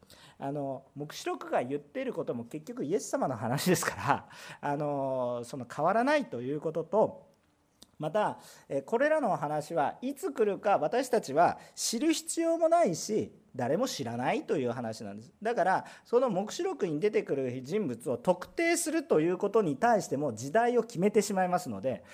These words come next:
そんなことが分かるぐらいだったら初めから主がちゃんと示しますから、あの、このことに対して、えー、この今なんかちょっと戦争が起こったから一喜一憂、まあ、そういう御言葉も出てきますけれどね、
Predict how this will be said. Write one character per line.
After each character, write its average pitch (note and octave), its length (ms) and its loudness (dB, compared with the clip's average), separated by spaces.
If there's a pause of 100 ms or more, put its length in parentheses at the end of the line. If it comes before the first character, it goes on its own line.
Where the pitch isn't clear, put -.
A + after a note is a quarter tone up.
(120)
そ C4+ 200 2
ん D#4+ 100 0
な E4 100 4
こ F4 120 -4
と G4 100 -2
が D#3 100 4
分 B2 140 2
か C4+ 140 0
る G#3 80 0
ぐ C#3 100 -2
ら C3+ 140 4
い A2+ 40 0
だ G#2+ 100 0
っ G#2 60 -18
た A2 120 -4
ら G2 80 -2
初 B2 260 -8
め F#3 160 -8
か G3+ 120 -4
ら G3+ 100 0
主 A3+ 160 -8
が G3 100 -2
ち - 100 -10
ゃ A#2 60 -4
ん C#3 80 -8
と G3 80 -8
示 C3+ 320 -10
し F3+ 80 -12
ま G3 80 -4
す F#3+ 80 -10
か - 80 -12
ら、 A#2+ 320 -4 (340)
あ C#3 160 -2
の、 C3 320 -4
こ F#3+ 120 -4
の A3+ 100 -4
こ B3+ 80 0
と D#4+ 140 -4
に G3 120 -4
対 D#3+ 240 0
し - 80 -14
て、 D3 240 -2 (220)
え C3+ 200 0
ー、 C#3 40 -8
こ E3+ 140 -4
の D#3 80 -2
今 G#3+ 420 -2
な F#3 140 -4
ん F#3+ 40 -8
か F3 120 -4
ち B3 100 -4
ょ B3 40 -2
っ B3 40 -6
と G#3+ 120 0
戦 G3+ 180 -4
争 G3+ 200 -6
が F#3+ 140 -2
起 F#3+ 60 -12
こ G#3 80 -4
っ - 20 -8
た F#3+ 140 -2
か E3 80 0
ら D#3 80 2
一 F#3+ 100 -4
喜 D#3+ 200 -8
一 D#3 160 -8
憂、 D#3+ 40 -8
ま F#3 140 4
あ、 - 20 -4
そ D#4 160 -2
う F4 60 0
い E4+ 60 2
う D#4+ 120 -2 (160)
御 A#3+ 80 2
言 - 0 -
葉 B3 160 2
も G#3 140 4
出 C#4 100 0
て C4 80 -4
き D3+ 100 -6
ま C3 80 -4
す - 80 -10
け A#2 80 -8
れ F#2+ 100 -8
ど B2+ 60 -10
ね、 F#3+ 140 -8